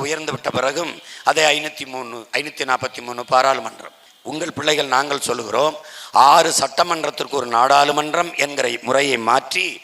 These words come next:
மூன்று சட்டமன்றத்திற்கு ஒரு நாடாளுமன்றம் என்று கொண்டு வரும்போது உரிய பிரதிநிதித்துவம் என் மக்களுக்கு கிடைக்கும். அதனால் அதை மாற்றுங்கள் என்கிறோம். பெண்களுக்கு தனி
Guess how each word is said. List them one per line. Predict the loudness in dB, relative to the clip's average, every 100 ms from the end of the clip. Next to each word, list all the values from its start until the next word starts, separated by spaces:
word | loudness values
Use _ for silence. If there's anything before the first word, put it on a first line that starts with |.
| -18 -16 -14 -2
மூன்று | 2 2 2 2
சட்டமன்றத்திற்கு | 2 4 0 0 -2 -2 -4 -2
ஒரு | 0 4
நாடாளுமன்றம் | 6 6 4 2 0 0 0
என்று | -2 -2 0
கொண்டு | 2 2
வரும்போது | 0 2 4 4 4 0 -6 -12 -12 -4 2
உரிய | 6 6 4 2
பிரதிநிதித்துவம் | 0 0 -4 -2 -2 -2 0
என் | 0 0
மக்களுக்கு | -2 -4 -4 -8 -6
கிடைக்கும். | -6 -4 -8 -10 -16 _ _ -6
அதனால் | -2 2 2 4 2
அதை | 2 2 2
மாற்றுங்கள் | 4 4 2 -6 -4 -6 -4 -4
என்கிறோம். | -4 -6 -12 -16 _ _ 0
பெண்களுக்கு | 2 4 4 4 2 0 2
தனி | 2